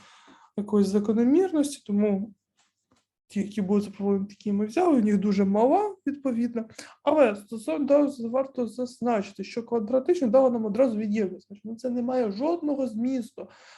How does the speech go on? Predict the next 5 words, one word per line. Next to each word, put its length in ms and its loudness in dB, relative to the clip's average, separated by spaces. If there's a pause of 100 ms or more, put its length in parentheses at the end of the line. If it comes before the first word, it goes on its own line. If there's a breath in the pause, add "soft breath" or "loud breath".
(160 loud breath)
е, 240 -4
економічного, 1000 -2
фінансового, 880 -2
тому, 420 0 (440 loud breath)
е, 340 0